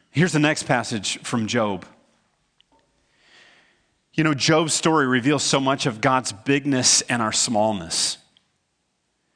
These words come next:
You know, that, that story and that, uh, theologically has wrecked people because they don't know what to do with it. Because ultimately you have to take a step back and say, "Okay,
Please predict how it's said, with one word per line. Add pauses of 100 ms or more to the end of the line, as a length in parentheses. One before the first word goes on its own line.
(280)
You
know,
that,
that
story
and
that,
uh,
theologically
has
wrecked
people (1040)
because
they
don't
know
what
to
do
with
it. (760)
Because
ultimately
you
have
to
take
a
step
back
and
say,
"Okay,